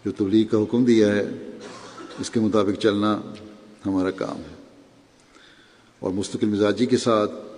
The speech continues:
اسے کرتے چلتے، اے، کرتے چلے جانا ہمارا کام ہے۔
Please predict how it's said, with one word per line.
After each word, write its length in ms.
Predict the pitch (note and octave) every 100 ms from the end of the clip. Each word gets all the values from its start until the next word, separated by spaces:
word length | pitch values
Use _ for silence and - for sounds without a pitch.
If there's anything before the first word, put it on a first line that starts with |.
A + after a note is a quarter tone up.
| - - - - - - - - -
اسے 200 | - F#2+
کرتے 320 | G#2 A2 - A#2+
چلتے، 280 | A2+ F#2+
اے، 480 | B2 - G#2 G2+ G2 F#2+
کرتے 240 | G#2 A2+
چلے 200 | A#2 A#2+
جانا 360 | A#2+ A2+ G2+ - - - - - - - -
ہمارا 220 | F#2+ F#2
کام 260 | F2+ - -
ہے۔ 120 | -